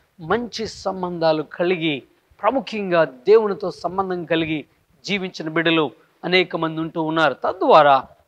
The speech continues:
ప్రభువు వారిని వాడుకున్న విధానాన్ని, వారిని నడిపించిన విధానాన్ని, ప్రభువు ఆనందించిన విధానాన్ని మనం చూడగలం. నేనేదో మంచి పనులు చేస్తే నా బంధం దేవునితో బాగుంటుంది అని అనుకుంటే you cannot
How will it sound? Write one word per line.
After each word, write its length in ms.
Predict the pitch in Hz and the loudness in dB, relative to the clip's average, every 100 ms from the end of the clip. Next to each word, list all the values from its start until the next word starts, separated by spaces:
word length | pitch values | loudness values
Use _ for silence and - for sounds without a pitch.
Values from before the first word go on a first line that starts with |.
| - | -2
ప్రభువు 480 | 208 196 202 175 185 | 0 2 0 2 4
వారిని 280 | 175 170 170 | 4 4 0
వాడుకున్న 560 | 160 185 208 220 190 | 4 4 4 -2 -6
విధానాన్ని, 800 | 165 165 175 175 170 170 170 139 _ _ - | -6 0 2 4 2 0 -2 -2 _ _ -2
వారిని 300 | 175 165 165 | 2 2 2
నడిపించిన 640 | 160 190 190 233 185 202 175 | 0 0 -2 -10 -4 -4 -2
విధానాన్ని, 680 | 156 160 170 165 165 165 127 _ _ _ - | -2 0 0 0 0 -2 -4 _ _ _ -2
ప్రభువు 360 | 180 196 214 | 2 4 6
ఆనందించిన 760 | 165 175 247 277 262 247 - 208 | 8 8 8 4 0 0 -2 -4
విధానాన్ని 760 | 185 165 180 175 170 175 156 117 _ _ 180 | -2 -2 -2 0 0 0 -2 -4 _ _ -4
మనం 280 | 180 180 160 180 | -4 -2 -6 -4
చూడగలం. 360 | 156 151 147 - _ _ - | -2 0 0 -2 _ _ -4
నేనేదో 320 | 277 277 254 | 2 6 8
మంచి 400 | 233 214 226 247 | 6 4 0 -4
పనులు 380 | 262 233 214 208 202 | 0 0 2 -2 2
చేస్తే 520 | 214 202 - 202 170 - _ _ | 2 2 0 0 0 -6 _ _
నా 160 | 196 190 | 4 6
బంధం 520 | 160 175 196 202 196 165 | 8 6 6 2 0 0
దేవునితో 460 | 185 190 185 190 | -2 -2 -2 -4
బాగుంటుంది 680 | 175 170 180 180 175 175 190 | 0 2 2 -2 -4 -2 -2
అని 200 | 202 170 | 0 2
అనుకుంటే 600 | 180 196 208 170 165 226 _ _ - | 2 -2 -6 -2 -2 -2 _ _ -10
you 80 | 190 | -8
cannot 460 | - - 208 214 | -8 -4 2 4